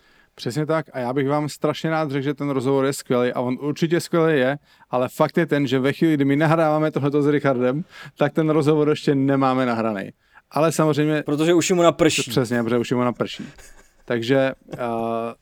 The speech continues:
Speaker 1: samozřejmě, ale z toho, jak známe, jak, eh, Šimon vystupuje v médiích, tak, eh, myslím si, že se můžeme těšit na hodně zajímavý povídání.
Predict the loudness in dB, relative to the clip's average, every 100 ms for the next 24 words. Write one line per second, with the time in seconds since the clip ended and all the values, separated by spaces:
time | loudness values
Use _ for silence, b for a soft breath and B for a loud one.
0 | _ -6 -2 0 0 0 0 0 -2 -2
1 | -2 -2 -2 -2 0 0 -2 -2 0 -2
2 | -2 -2 -2 -2 -4 -2 -2 -2 -2 0
3 | 0 0 -2 -2 -6 -4 -4 -2 -2 -4
4 | -8 -14 _ -10 -8 -8 -6 -6 -4 -4
5 | -4 -2 -4 -4 -4 -2 -2 -2 -2 -2
6 | -2 0 -2 -2 -2 2 2 2 0 -4